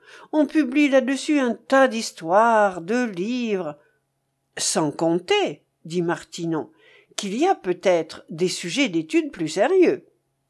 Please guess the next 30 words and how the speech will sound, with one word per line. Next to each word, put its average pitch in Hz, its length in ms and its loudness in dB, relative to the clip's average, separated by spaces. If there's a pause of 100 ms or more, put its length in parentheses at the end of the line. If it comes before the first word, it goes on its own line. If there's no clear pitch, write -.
(920)
Un 226 100 4
ministériel 285 760 2
s'en 175 220 -4
prit 247 300 -8
au 156 80 -6
scandale 202 560 -2
du 170 180 -8
théâtre. - 580 -6 (800)
Ainsi, 180 640 -2
par 160 280 -2
exemple, 156 500 2
ce - 120 -10
nouveau 156 440 -4
drame, 160 600 -2
La 165 200 0
Reine 180 360 -2
Margot, 147 720 -8 (480)
dépasse 208 540 0
véritablement 175 840 -2
les 285 120 0
bornes. 226 720 2 (540)
Où 349 200 6
était 320 280 4
le 247 80 -2
besoin 302 440 2
qu'on 285 160 0
nous 277 140 2
parlât 294 400 2
des 214 140 2
Valois ? 151 640 2